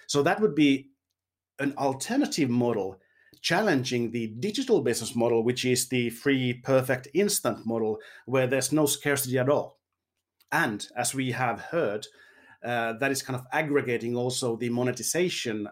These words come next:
as a result of that consumption back to the producers in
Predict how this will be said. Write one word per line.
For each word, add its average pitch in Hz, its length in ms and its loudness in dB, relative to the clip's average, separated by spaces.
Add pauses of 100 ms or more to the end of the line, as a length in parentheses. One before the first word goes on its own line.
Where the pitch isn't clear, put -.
as 110 140 -6
a 117 40 -6
result 113 440 -2
of 107 140 -8
that 113 220 -4
consumption 113 680 -4
back 131 320 0
to 127 100 -6
the 113 100 -6
producers 110 800 -4 (440)
in 120 320 0